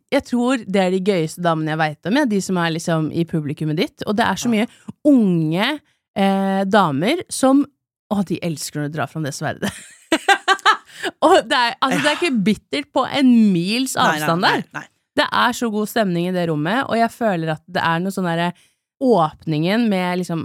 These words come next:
Speaker 1: alle sangene du har valgt, det er så deg, og liksom eh,
Speaker 2: Å,
Speaker 1: cinematografi.
Speaker 2: takk!
Speaker 1: Ja, liksom
Speaker 2: Det var
Speaker 1: kjolen
Speaker 2: søtt
Speaker 1: din,
Speaker 2: sagt.
Speaker 1: og,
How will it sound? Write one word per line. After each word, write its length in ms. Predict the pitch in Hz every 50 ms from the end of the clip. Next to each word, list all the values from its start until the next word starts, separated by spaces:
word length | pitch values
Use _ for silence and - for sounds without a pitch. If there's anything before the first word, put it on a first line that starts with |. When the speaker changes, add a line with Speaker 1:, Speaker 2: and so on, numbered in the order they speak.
| -
Speaker 1:
alle 180 | - 196 190 185
sangene 440 | - - - 277 254 240 226 220 214
du 60 | 220
har 100 | 220 220 214
valgt, 280 | 240 240 240 - -
det 100 | - 190
er 60 | 170 -
så 80 | 180 175
deg, 420 | 180 175 220 226 240 240 247 247 -
og 180 | - 196 190 196
liksom 280 | 185 180 180 165 165 165 _ _ _ _ _ - 143
eh, 340 | 143 147 123 120 131 - -
Speaker 2:
Å, 60 | -
Speaker 1:
cinematografi. 920 | - - - - 196 190 190 185 - 415 523 622 - - - - - - -
Speaker 2:
takk! 40 | 233 254
Speaker 1:
Ja, 80 | 349 427 453 427 403
liksom 160 | 381 339 359
Speaker 2:
Det 60 | 339
var 40 | - -
Speaker 1:
kjolen 380 | 349 330 302 254 247 233 233 233
Speaker 2:
søtt 80 | 240 254
Speaker 1:
din, 180 | 254 254 254
Speaker 2:
sagt. 280 | 247 190 180 170 - -
Speaker 1:
og, 520 | 214 208 208 208 208 208 202 202 202 -